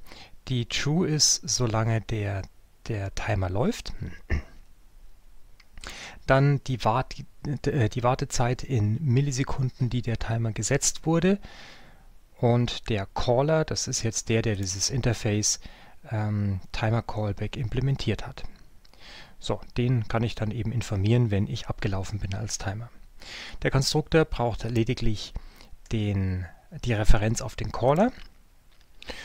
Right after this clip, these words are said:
Und dann gibt's eine Methode, die Set Wait Time heißt. Das heißt, hier setze ich die Wartezeit in Millisekunden für den aktuellen Durchlauf oder den nächsten Durchlauf.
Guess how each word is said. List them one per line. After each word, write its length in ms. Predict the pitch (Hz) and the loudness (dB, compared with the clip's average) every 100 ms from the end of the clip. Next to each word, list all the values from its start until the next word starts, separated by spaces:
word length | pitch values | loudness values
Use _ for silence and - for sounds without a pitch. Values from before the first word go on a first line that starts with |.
| - - - - - | -16 -18 -18 -12 2
Und 420 | 170 196 - - | 6 6 4 2
dann 260 | 135 135 | 2 2
gibt's 200 | 131 - | 0 0
eine 100 | - | 0
Methode, 440 | 113 - 123 123 123 | 2 2 0 0 0
die 200 | 117 - | -2 -4
Set 340 | - - 117 - | 0 2 2 -2
Wait 420 | 156 135 170 - | -2 2 2 0
Time 340 | - 156 147 123 | 0 2 2 2
heißt. 380 | 131 131 - | 2 0 -2
Das 120 | 113 - | -4 -4
heißt, 240 | 110 - | -4 -6
hier 220 | - 127 | -2 -2
setze 340 | 104 123 - - | 2 2 4 4
ich 200 | - - | 4 -2
die 180 | 113 | -4
Wartezeit 520 | 107 113 - - 110 117 | -4 -6 -4 -2 -2 -2
in 140 | 107 | 0
Millisekunden 760 | 131 151 143 - 139 - 139 127 - - - - | 0 0 -2 0 0 0 -2 -2 -8 -16 -16 -14
für 320 | - - 123 | -8 0 2
den 340 | 120 110 107 107 - | 2 0 -2 -6 -6
aktuellen 640 | 127 - 131 120 101 95 | -4 -4 -4 -4 -2 -2
Durchlauf 560 | 120 160 - 135 135 - | 0 2 4 4 2 -2
oder 180 | 123 113 | -2 0
den 160 | 107 | 2
nächsten 360 | 95 98 - 110 | 2 2 0 0
Durchlauf. 640 | 107 107 - - 151 - | -2 -2 0 0 -2 -12